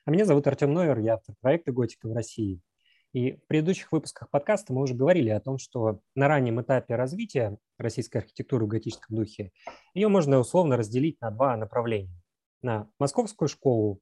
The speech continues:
и, так скажем, петербургскую школу. И вот о петербургской школе мы сегодня и поговорим.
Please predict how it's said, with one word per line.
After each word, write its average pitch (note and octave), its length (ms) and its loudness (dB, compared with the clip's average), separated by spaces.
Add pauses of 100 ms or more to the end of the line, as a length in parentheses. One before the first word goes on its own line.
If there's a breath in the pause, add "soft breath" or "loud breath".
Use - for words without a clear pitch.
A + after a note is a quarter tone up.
и, F#3+ 240 -2 (100)
так - 160 -4
скажем, G2 240 -8
петербургскую A2+ 640 0
школу. F2+ 400 -10 (180)
И F3 60 2
вот F3+ 160 6
о - 60 4
петербургской G3 520 0
школе A2+ 320 0
мы C3+ 120 -2
сегодня B2 440 -2
и G#2 40 -6
поговорим. G2 500 -6